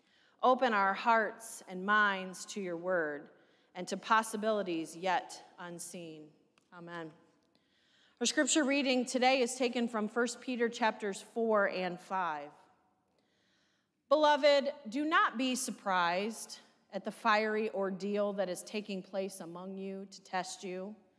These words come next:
as though something strange were happening to you. But rejoice insofar as you are sharing Christ's suffering,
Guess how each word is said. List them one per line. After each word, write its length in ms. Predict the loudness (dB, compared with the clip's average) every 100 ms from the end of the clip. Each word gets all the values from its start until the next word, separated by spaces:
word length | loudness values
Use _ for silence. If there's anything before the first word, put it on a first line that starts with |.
| _ _ -20 0
as 200 | 4 6
though 140 | 6 4
something 520 | 4 0 2 2 0
strange 840 | -2 -8 -6 -4 -2 -2 -4 -10 -8
were 140 | -8
happening 520 | -2 -4 -4 -8 -12
to 200 | -12 -8
you. 420 | -8 -6 -8 -10 -18 _ _ _ _ _ _ _ _
But 200 | 4 6
rejoice 760 | 6 2 4 6 6 6 0 -2
insofar 640 | -2 2 2 4 4 6 4
as 200 | 0 0
you 140 | 2
are 100 | 2
sharing 580 | 0 -2 0 0 0 -4
Christ's 600 | 2 2 2 -2 -10 -10
suffering, 640 | -6 -4 -4 -6 -12 -12